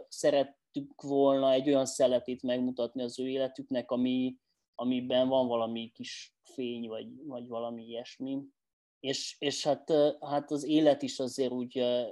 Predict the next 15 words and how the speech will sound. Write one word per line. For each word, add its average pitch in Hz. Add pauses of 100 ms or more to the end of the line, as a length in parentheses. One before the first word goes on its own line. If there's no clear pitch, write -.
(260)
rásegített 123
a 120
dolgokra. 131 (460)
Kb. 135 (600)
ilyen 131
másfél-két 135
évig 127
követtük 127
ezeket 135
a 127
családokat, 139
és, -
ö, 123
mint 127
ahogy 127